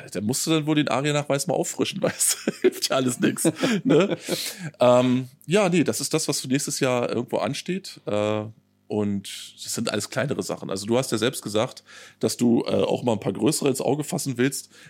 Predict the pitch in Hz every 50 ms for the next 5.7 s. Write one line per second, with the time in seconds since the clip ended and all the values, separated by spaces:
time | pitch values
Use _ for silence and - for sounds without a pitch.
0 | - - - 113 120 127 - - - - - - - - 117 120 - - - 143
1 | - - - - - - 120 117 120 - - - - - 117 120 123 110 - -
2 | 101 98 98 - - - 107 107 117 131 147 - - - 135 147 - 143 - -
3 | 117 113 - 113 110 127 127 123 117 - - - 135 151 143 143 143 139 - -
4 | - 110 107 101 113 104 104 104 117 147 135 123 117 117 113 117 110 107 107 117
5 | 110 113 - - - - 143 - - - 185 180 - -